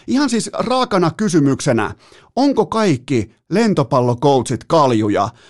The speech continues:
Ja mun vastaus mun otannan jälkeen, pois lukien Tuomas Sammelvoa, niin kaikki on kaljuja.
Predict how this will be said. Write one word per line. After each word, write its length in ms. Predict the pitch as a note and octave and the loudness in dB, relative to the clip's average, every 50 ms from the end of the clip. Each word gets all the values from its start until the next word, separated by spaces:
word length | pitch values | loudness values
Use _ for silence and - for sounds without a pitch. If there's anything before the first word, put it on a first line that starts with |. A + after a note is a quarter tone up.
| _ - | _ 0
Ja 60 | F3 | 2
mun 220 | G3+ C4 D4 C#4 | 2 2 2 2
vastaus 520 | A3+ A3+ A3 G#3 D#3 - F#3+ F3 E3 D3+ C3+ | 2 2 2 2 0 0 2 2 2 2 0
mun 180 | F#3 G#3 F#3+ - | 0 0 0 2
otannan 480 | - F#3+ F#3+ F3 D#3 D3 D3 C#3 C3+ | 0 0 2 2 2 2 2 2 2
jälkeen, 680 | C3 D#3 D#3+ D3+ C3+ - - D3 - - F3+ - - - - - - | 2 2 2 2 0 0 0 0 2 2 2 0 -2 -4 -8 -6 -2
pois 220 | G3+ G#3+ A3 G3+ | 0 0 0 2
lukien 320 | G#3 F#3+ D#3 F3 E3+ D3 - | 0 0 0 0 0 0 0
Tuomas 360 | F3 F3+ F3+ E3+ D#3+ C3 - | 0 0 2 2 0 0 0
Sammelvoa, 680 | E3 D#3+ D#3 D3 C3+ C3 B2 A2+ B2 A#2 A#2 A#2 G#2+ - - - - _ _ _ - | 2 2 2 4 2 2 2 2 2 2 2 2 0 -2 -8 -20 -20 _ _ _ -4
niin 80 | D3+ | -2
kaikki 360 | - A3+ B3 B3+ - - E3 | 0 0 0 0 0 2 2
on 200 | E3+ F3 E3 D3 | 4 4 4 4
kaljuja. 520 | - C#3+ C#3 C3+ B2 A2+ G#2+ F2+ D#2 D#2+ | 4 2 2 4 2 2 2 0 0 -2